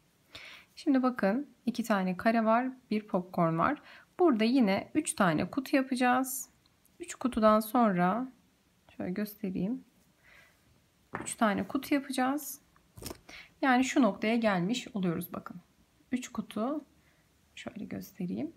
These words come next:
Üç kutu devam edeceğiz ve şurada başlangıç noktasına ba-, buradan başlamıştım. Buradan, e,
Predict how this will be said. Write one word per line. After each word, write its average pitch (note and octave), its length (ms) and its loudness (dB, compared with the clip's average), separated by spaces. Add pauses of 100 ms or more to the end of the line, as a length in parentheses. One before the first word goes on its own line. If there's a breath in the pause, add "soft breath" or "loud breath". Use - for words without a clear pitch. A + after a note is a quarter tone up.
(340 loud breath)
Üç D#4+ 200 -6
kutu G#3+ 240 -4
devam B3+ 300 2
edeceğiz B3+ 600 -4
ve C4+ 60 -2
şurada B3+ 340 0
başlangıç B3 600 2
noktasına G3 380 -4
ba-, G3+ 260 0
buradan G#3+ 260 2
başlamıştım. F3+ 600 -4 (520 soft breath)
Buradan, B3 580 0
e, F#3 600 -2